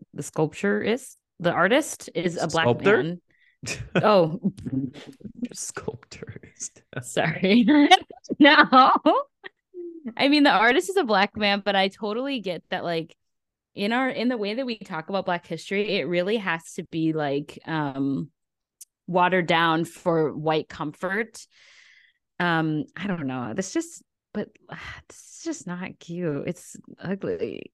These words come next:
Speaker 1: Ugh. Uh, like, you couldn't have at least put their heads? I don't know. <laughs> It's just
Speaker 2: Yeah.
Speaker 1: arms, and it's so big.
Speaker 2: It is really big, you guys. It kinda seems like a cop-out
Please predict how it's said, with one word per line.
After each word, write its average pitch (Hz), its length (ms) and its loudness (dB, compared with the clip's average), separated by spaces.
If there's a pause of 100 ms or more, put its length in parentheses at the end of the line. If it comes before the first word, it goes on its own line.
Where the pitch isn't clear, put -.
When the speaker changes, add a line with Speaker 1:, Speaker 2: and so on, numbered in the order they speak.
(180)
Speaker 1:
Ugh. 185 560 -2
Uh, 208 200 0
like, 285 180 4
you 349 100 8
couldn't 480 240 4 (140)
have 262 100 4
at 202 60 -4
least 233 240 2
put 294 180 -2
their 220 200 6
heads? 247 680 2
I 302 160 6
don't 190 180 4
know. 220 460 0
<laughs> - 40 0 (180)
It's 339 300 2
just 403 140 2
Speaker 2:
Yeah. - 440 4 (200)
Speaker 1:
arms, 240 380 0
and 302 120 -8
it's 392 140 -12 (180)
so 339 280 -14
big. 330 220 -6 (240)
Speaker 2:
It 160 260 2
is 123 360 -2
really 123 260 2
big, 107 280 -4
you 107 100 -12
guys. 104 260 -8
It 139 160 0
kinda 175 240 2
seems 190 260 -4
like 143 160 -2
a 113 80 -4
cop-out 139 800 -6